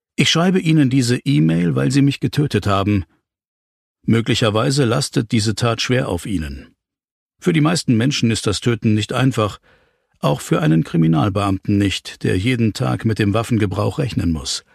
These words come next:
Höchstwahrscheinlich werden Sie einige Wochen mit Gesprächen bei einem Polizeipsychologen verbringen. So läuft das normalerweise.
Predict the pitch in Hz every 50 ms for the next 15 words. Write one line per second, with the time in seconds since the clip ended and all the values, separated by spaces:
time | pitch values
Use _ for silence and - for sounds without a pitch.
0 | _ _ _ _ _ _ _ _ _ _ _ _ _ _ _ _ _ _ _ _
1 | _ - 165 180 - - 185 151 - 156 156 160 156 147 110 120 131 139 139 131
2 | 131 139 131 131 139 139 117 113 101 117 123 - 131 117 113 110 - - 101 -
3 | - - 104 123 131 - 131 110 98 101 98 110 107 107 110 104 95 - 110 110
4 | 110 101 - - - 71 - - - - 123 113 107 107 107 113 95 - 110 98
5 | 101 110 113 110 107 101 - - - - _ _ _ _ _ _ - 196 175 147
6 | 160 156 131 - 101 95 - 117 104 98 98 98 95 95 92 95 95 98 92 95
7 | 98 90 82